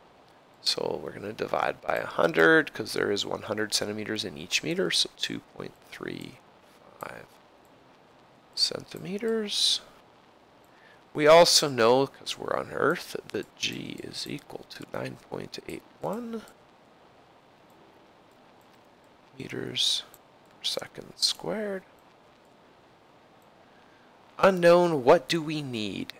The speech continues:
That's our U. Well, this is gonna, we need to find E P.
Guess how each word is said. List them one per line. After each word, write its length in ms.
That's 180
our 140
U. 440
Well, 140
this 180
is 100
gonna, 240
we 160
need 280
to 60
find 520
E 120
P. 400